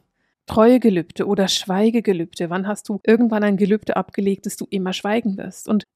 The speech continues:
wenn wir diese Arten von Gelübden ablegen, wenn wir diese Arten von Eiden ablegen, dann kann es eben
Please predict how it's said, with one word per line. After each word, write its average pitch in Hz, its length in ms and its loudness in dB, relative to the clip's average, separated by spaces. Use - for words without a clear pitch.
wenn 240 360 4
wir 247 180 0
diese 226 340 -4
Arten 208 300 -6
von 208 200 -2
Gelübden - 460 -4
ablegen, 196 600 -2
wenn 190 140 -6
wir 214 100 -4
diese 226 460 -2
Arten 208 300 -2
von - 280 2
Eiden 240 400 -2
ablegen, 196 500 -6
dann 190 200 -4
kann 240 260 -2
es - 200 0
eben 233 400 0